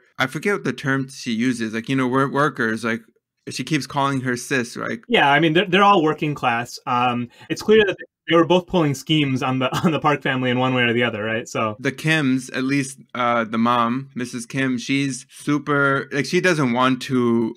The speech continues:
Speaker 1: like, be associated with that. She's like, "No, we're not the same. We're, we're not like you at all." But then when the old housekeeper finds out about the family, now she has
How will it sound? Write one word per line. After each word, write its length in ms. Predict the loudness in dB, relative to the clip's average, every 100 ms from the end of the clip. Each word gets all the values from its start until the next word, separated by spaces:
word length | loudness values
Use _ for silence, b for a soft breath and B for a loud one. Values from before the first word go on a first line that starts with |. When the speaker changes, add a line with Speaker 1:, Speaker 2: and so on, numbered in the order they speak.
| -4
Speaker 1:
like, 320 | -4 -4 -12 _ _
be 100 | -4
associated 720 | -4 -2 -2 -2 0 0 0 -4
with 200 | -8 -8
that. 220 | -8 -8
She's 120 | -6
like, 140 | -6 -4
"No, 300 | -2 -2 0
we're 240 | 0 0 0
not 180 | -2 -4
the 80 |
same. 580 | -8 -4 -4 -4 -8 -14 _
We're, 220 | -8 -6
we're 160 | -2 0 2
not 140 | 0 0
like 200 | -4 -2
you 120 | -2
at 60 | 0
all." 320 | 0 0 -4 b b b
But 160 | -6 0
then 540 | 2 2 2 0 -4
when 500 | -4 -2 0 -2 -4 -6
the 80 | -6
old 160 | -4 0
housekeeper 380 | -2 -2 -8 -6
finds 260 | -4 -2
out 120 | -2 -2
about 180 | -4
the 60 | -6 -6
family, 460 | -2 -2 -2 -4 -10 -8
now 300 | -2 0 -2
she 240 | -2 -2
has 300 | 0 0 -2